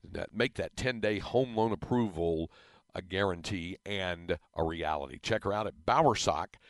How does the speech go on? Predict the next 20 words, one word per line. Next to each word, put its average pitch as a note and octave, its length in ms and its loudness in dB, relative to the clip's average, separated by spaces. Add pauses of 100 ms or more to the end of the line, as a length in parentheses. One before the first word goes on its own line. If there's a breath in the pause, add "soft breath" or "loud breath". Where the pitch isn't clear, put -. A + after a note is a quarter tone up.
(200 soft breath)
team G2 400 -8 (400)
dot F2+ 240 0
com. F#2 320 -4 (380 loud breath)
All A2 80 10
right, G#2+ 260 6
uh, A2+ 280 10 (340)
before B2+ 320 6
we G#3 80 4
get G3 80 -4
to F#3+ 80 -2
the F3+ 60 -2
football, A#2 300 4
one G#2+ 160 4
other D3+ 140 4
basketball G#2+ 560 2
note. D2 240 -8 (480)
Uh, F2 160 -2
congratulations A2 1000 2
as F2 140 -8
well C#3+ 500 8